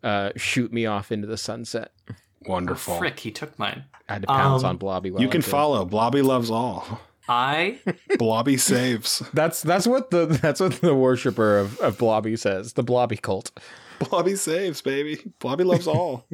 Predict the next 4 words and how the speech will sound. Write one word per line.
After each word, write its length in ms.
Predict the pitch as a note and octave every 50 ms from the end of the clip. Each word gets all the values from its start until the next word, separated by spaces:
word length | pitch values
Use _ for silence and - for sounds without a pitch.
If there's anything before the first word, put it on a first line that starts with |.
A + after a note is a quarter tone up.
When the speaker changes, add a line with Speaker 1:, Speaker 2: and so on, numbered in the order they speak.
| - _ _
Speaker 2:
<laughs> 220 | _ _ - -
Speaker 3:
I 560 | C3+ B2+ C3+ C#3+ D3 D3 D3+ D#3+ D#3+ D#3+ - _ -
am, 680 | C#3+ C3+ C3 B2+ B2 A#2+ A2+ A2 G#2 G#2 G#2+ G#2+ C3+ - _ _ - _ _ - _ _ _ _ - - - _ _ _ _ _ _ _ _ _ _ - -
uh, 280 | B2 A#2 A#2 A2+ -